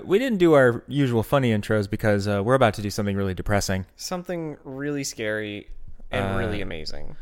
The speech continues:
Speaker 1: so
Speaker 2: We briefly mentioned this last episode, but I
Speaker 1: Mm-hmm.
Speaker 2: found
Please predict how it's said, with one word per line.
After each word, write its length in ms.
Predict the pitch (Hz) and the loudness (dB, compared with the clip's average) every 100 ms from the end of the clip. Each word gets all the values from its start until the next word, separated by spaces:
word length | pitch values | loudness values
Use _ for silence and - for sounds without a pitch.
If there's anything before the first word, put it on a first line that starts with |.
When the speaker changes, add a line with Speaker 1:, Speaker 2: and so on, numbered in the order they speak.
| - | -8
Speaker 1:
so 360 | - 131 123 - | 2 4 4 0
Speaker 2:
We 140 | 175 175 | -6 -4
briefly 400 | 233 285 226 190 | -2 -2 -2 0
mentioned 360 | 165 151 131 | 0 -2 -4
this 200 | 117 101 | -4 -4
last 340 | 110 104 104 101 | -2 -2 -2 -6
episode, 540 | - 98 110 101 98 | -8 -8 -6 -6 -4
but 100 | 117 | -2
I 80 | 123 | -2
Speaker 1:
Mm-hmm. 140 | 110 | 0
Speaker 2:
found 460 | 180 190 190 185 | -2 -2 -4 -6